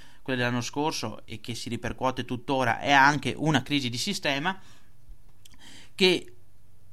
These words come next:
eh, in-, e quindi va rimpestato il sistema, non tanto cosa si produce o co-, o cosa si produce, va ripensato tutto quanto il sistema, perché da noi si dice: "Peggio il tacon che sbrego", ovvero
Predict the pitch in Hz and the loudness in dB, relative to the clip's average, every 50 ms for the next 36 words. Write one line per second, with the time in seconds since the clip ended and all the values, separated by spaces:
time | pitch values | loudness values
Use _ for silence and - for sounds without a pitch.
0 | - - - - 156 147 143 143 143 139 135 135 131 131 127 127 127 127 127 107 | -12 -10 -4 0 2 4 6 6 6 6 4 4 4 4 2 2 2 2 0 -2
1 | - - 185 165 - - 170 180 - 220 233 240 233 170 160 170 180 180 - - | -4 -4 -4 -4 -2 -2 -2 0 0 2 2 2 4 4 4 4 4 4 4 4
2 | 151 - - 180 175 175 - 160 - - - 170 - - 147 127 - - 202 196 | 4 4 4 4 4 4 2 -2 -4 -4 -4 -4 -2 -2 -2 -2 -2 0 0 2
3 | 165 135 143 180 185 - 165 165 160 156 143 127 - - 139 135 131 127 - 123 | 2 2 2 2 2 2 2 0 0 -2 -6 -8 -6 -4 -2 -2 -2 -2 -2 -2
4 | 127 127 123 123 120 120 117 - 123 110 113 - - - - - - - - - | -2 -2 0 0 -2 -2 -2 -4 -4 -6 -6 -6 -10 -12 -12 -12 -12 -12 -10 -8
5 | - - - - 151 151 156 156 139 113 82 135 139 139 135 131 131 - - - | -8 -8 -4 0 0 0 2 0 -2 -2 0 2 4 6 6 4 2 0 -6 -12
6 | - - - - - 143 139 - 165 135 147 139 131 123 147 143 170 165 151 165 | -12 -12 -6 -2 0 0 0 0 -2 -2 0 0 0 0 0 0 0 0 0 -2
7 | 165 180 - 175 160 139 131 - 214 214 208 156 - 220 147 147 127 139 131 123 | -4 -6 -6 -4 -4 -4 -4 -4 -6 -6 -6 -4 -4 -2 -2 -2 -2 -4 -6 -4
8 | - 190 - - - 143 135 135 143 170 185 - - - - - - - - - | -4 -4 -2 -2 0 0 2 2 2 0 0 -2 -6 -12 -12 -12 -12 -12 -12 -12
9 | - - - 147 147 - 180 165 - - - - - - - - - 143 143 151 | -10 -4 -4 -2 0 2 2 2 2 0 -4 -12 -12 -12 -12 -8 -4 -2 -2 0
10 | 156 143 123 - 180 147 135 139 135 - 175 - - 139 151 160 147 156 143 117 | 0 0 0 -2 -2 0 0 0 0 0 0 2 4 6 6 8 8 8 8 8
11 | - 127 - 151 156 160 165 151 - 131 120 117 113 143 143 156 160 147 123 120 | 6 6 10 10 10 10 10 8 8 6 6 6 6 6 8 8 8 8 8 4
12 | 110 - - - - - - - - - - - - - - - 139 135 131 151 | 0 -2 -4 -10 -12 -12 -12 -12 -12 -12 -12 -12 -14 -12 -12 -8 -6 -4 -2 0
13 | 151 135 120 113 - | 0 2 0 0 -2